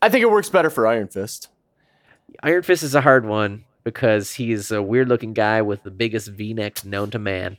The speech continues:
Speaker 1: Yeah, that's for sure. <laughs>
Speaker 2: You know, and so I don't know how you make that one work. Kevin Feige would know how. But, uh, I don't
Speaker 1: Okay,
Speaker 2: know.
Speaker 1: here's a new, new question for you.
Speaker 2: Let's keep 'em coming, man.
Speaker 1: This one's, this one's very important.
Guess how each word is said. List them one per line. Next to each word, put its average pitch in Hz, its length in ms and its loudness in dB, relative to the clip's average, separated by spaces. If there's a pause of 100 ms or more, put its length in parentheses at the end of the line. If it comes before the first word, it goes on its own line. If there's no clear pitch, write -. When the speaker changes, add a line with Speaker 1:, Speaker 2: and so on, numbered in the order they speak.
Speaker 1:
Yeah, 95 320 0
that's 104 240 -2
for 101 140 -6
sure. 107 440 -2
<laughs> - 40 -14
Speaker 2:
You 98 160 -6
know, 98 320 -4
and 98 180 -6
so 95 560 -2 (240)
I 107 100 -2
don't 123 100 0
know 120 100 0
how 113 160 -4
you 107 200 -4
make 101 260 -6
that 101 180 0
one 101 180 -8
work. 107 360 -6 (420)
Kevin 107 300 -8
Feige 85 400 -6
would 87 120 -10
know 87 140 -10
how. 73 320 -12 (760)
But, - 340 -12
uh, 58 300 -10 (720)
I - 60 -2
don't 160 100 6
Speaker 1:
Okay, 151 160 2
Speaker 2:
know. 147 60 0
Speaker 1:
here's 151 380 -2 (220)
a - 220 -10
new, 160 500 0 (140)
new 131 340 0
question - 480 -6
for 57 220 -10
you. 62 100 -12 (320)
Speaker 2:
Let's - 140 -20
keep - 200 -10
'em 127 60 -10
coming, 110 320 -4
man. 110 100 -2
Speaker 1:
This 120 140 0
one's, 117 220 -4
this 135 320 -2
one's 139 120 -2
very 113 360 2
important. 76 500 -8